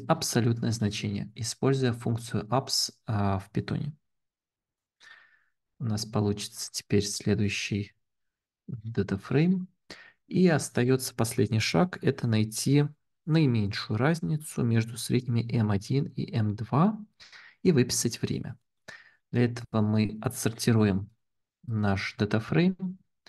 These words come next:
по новому столбцу.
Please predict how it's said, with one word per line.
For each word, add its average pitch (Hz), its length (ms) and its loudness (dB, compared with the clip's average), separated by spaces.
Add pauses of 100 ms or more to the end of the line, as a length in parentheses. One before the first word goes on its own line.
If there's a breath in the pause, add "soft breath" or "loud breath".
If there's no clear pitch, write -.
(560 loud breath)
по 156 500 4 (1400)
новому 117 420 2
столбцу. - 640 -4